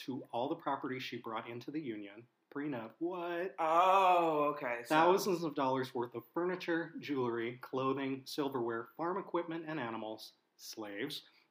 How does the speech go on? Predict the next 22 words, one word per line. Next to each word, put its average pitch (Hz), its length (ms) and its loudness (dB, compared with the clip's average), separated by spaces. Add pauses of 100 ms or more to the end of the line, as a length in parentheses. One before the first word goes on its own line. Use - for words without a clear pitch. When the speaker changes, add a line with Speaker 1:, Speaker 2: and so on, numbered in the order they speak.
(120)
Speaker 1:
promissory 143 500 0
notes, 113 320 -8
and 151 180 -6
real 135 200 0
estate. 113 420 -8 (920)
Among 135 300 -2
Delphine's 135 500 -2
holdings 139 440 -4
were 139 200 0
the 156 120 -2
Villa 120 220 -4
Blanc 117 420 -6 (320)
and 117 220 -8
the 120 180 -6
upriver 156 400 -4
strip 139 320 -8
of 156 120 -8
land 113 260 -8
inherited 107 580 -14
from 101 220 -12
her 107 80 -14 (120)
father. 120 380 -6